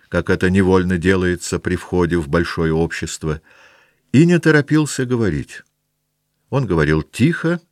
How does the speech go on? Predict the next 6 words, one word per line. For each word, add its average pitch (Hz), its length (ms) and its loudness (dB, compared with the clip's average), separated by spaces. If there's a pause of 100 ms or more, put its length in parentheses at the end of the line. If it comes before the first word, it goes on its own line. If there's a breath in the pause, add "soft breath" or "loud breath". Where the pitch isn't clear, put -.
(520)
с - 140 -8
уверенностью, 101 800 2
что - 240 -4
будут 78 340 -2
слушать 76 580 -8
его, 170 300 -2